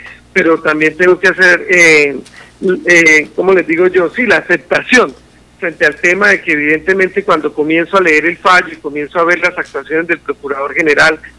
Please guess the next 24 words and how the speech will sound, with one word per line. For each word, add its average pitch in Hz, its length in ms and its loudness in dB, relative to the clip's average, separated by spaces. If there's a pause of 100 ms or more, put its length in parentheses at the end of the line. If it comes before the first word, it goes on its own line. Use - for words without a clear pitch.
(180)
frente 175 300 -2
a 165 40 2
las 151 200 0
actuaciones 160 640 -2
que 190 140 0
ha 160 120 6
hecho 185 340 0 (180)
el - 160 -10
líder 165 280 0
natural 151 500 0
de 165 100 -4
la 151 120 -4
Liga 139 240 -2
de 160 60 -2
Gobernantes, 147 540 -6
donde 147 200 -12
estoy 160 200 -6
ejerciendo 151 440 -8
como 147 200 -6
líder, 156 400 0 (160)
como, 151 260 -2
como 143 360 -4
director 143 460 -4
político, 170 560 -2